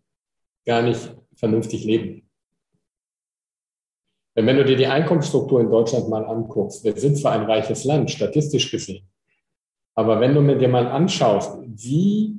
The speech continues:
viele Menschen wenig verdienen, das ist erschreckend. Meiner Meinung nach. Das ist erschreckend. Ich finde, wir müssen mal wieder dazu überkommen, Menschen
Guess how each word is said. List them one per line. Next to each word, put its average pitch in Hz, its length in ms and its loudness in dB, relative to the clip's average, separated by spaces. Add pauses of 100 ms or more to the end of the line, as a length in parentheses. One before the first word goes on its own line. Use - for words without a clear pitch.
(100)
viele 208 720 2
Menschen 151 1080 0 (1500)
wenig 160 720 2
verdienen, 123 920 0 (1000)
das 104 180 -2
ist 123 140 -2
erschreckend. 117 640 -2 (1160)
Meiner 107 260 2
Meinung 95 400 -2
nach. - 200 -14 (180)
Das 113 140 -4
ist 123 140 0
erschreckend. - 840 -2
Ich - 160 -16
finde, 123 260 2
wir 120 80 4
müssen 151 300 2
mal 131 140 2
wieder 131 180 2
dazu 123 300 2
überkommen, 135 580 2
Menschen 156 680 0